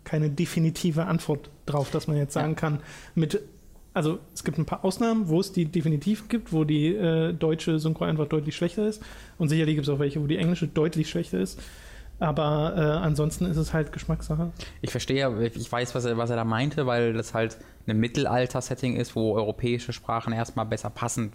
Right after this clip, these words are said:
Speaker 2: wirken.
Speaker 1: Hm.
Speaker 2: Ähm, und deutsche Sprachen darunter halt auch, ähm, weil, ja, da, da, also da, das assoziiert man eher mit Mittelalter.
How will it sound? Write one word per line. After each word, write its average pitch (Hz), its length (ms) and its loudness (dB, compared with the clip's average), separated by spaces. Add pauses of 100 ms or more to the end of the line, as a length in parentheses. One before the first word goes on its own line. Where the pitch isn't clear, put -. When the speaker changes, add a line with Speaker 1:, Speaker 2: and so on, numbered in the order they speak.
(100)
Speaker 2:
wirken. - 360 0 (360)
Speaker 1:
Hm. - 80 -2
Speaker 2:
Ähm, 101 200 0
und 104 120 -2
deutsche 104 220 -4
Sprachen 107 360 -6
darunter 101 320 -4
halt 104 140 -2
auch, 104 260 -2 (360)
ähm, 101 400 0
weil, 101 400 2 (540)
ja, 95 300 -2
da, 104 100 -4
da, 104 120 -2 (140)
also 113 220 2
da, 113 180 -4
das 113 160 -2
assoziiert 113 640 -2
man 104 120 0
eher 104 200 0
mit 101 180 -2
Mittelalter. - 560 -4